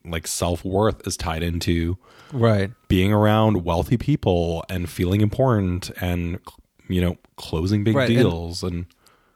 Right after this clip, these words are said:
Speaker 2: And that, that's the thought I'm just realized I didn't, I didn't complete, that it's just so ironic that he's made so much, put so much effort into, you know, Succession battles with the, with, like, other,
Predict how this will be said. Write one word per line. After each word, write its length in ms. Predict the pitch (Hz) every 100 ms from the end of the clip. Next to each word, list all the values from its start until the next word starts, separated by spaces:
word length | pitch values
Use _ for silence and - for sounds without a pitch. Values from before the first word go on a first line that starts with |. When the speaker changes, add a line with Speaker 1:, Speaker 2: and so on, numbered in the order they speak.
| _
Speaker 2:
And 140 | - 147
that, 200 | 151 151
that's 300 | 151 143 -
the 80 | 151
thought 260 | - 135 117
I'm 80 | 110
just 220 | 101 -
realized 300 | 113 104 104 -
I 100 | 110
didn't, 180 | 110 -
I 100 | 113
didn't 280 | 110 107 -
complete, 460 | - 123 - 120 - -
that 280 | - 117 -
it's 160 | 117
just 180 | - 127
so 400 | - - 127 117
ironic 600 | 120 123 107 107 110 113
that 140 | - 110
he's 180 | 113 -
made 300 | 107 101 104
so 360 | - - 120
much, 280 | 107 110 -
put 160 | - -
so 220 | - 117
much 180 | 110 -
effort 320 | 95 - 107
into, 500 | 98 95 107 95 92 - - - - - - _ _
you 120 | 127
know, 200 | 117 120
Succession 1080 | - - 147 - - 113 - 135 120 113 110 - _ _ 156 -
battles 600 | - 117 117 113 113 -
with 360 | 117 113 107 - - 123
the, 540 | 113 104 101 98 95 -
with, 280 | 120 110 131 90 85 -
like, 280 | 120 98 - -
other, 300 | 113 123